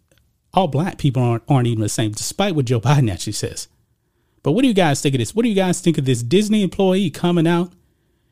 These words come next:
and slamming Walt Disney for the lies that they have been pushing out there, especially with all these other leftists too? He's like, "No, the bill does not say, don't say gay." And Walt, Walt Disney,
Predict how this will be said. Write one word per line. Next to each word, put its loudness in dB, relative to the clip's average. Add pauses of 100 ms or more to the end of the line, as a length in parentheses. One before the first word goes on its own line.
(160)
and -2
slamming 2
Walt -2
Disney 0 (580)
for 0
the -2
lies 0
that 0
they 2
have 2
been -2
pushing 0
out 0
there, 2 (720)
especially -2
with 2
all 2
these 2
other 0
leftists -2
too? 2
He's 0
like, -2
"No, 2 (640)
the -2
bill 2
does -4
not 0
say, 2
don't 0
say 2
gay." -2 (920)
And 2
Walt, -4
Walt 4
Disney, 2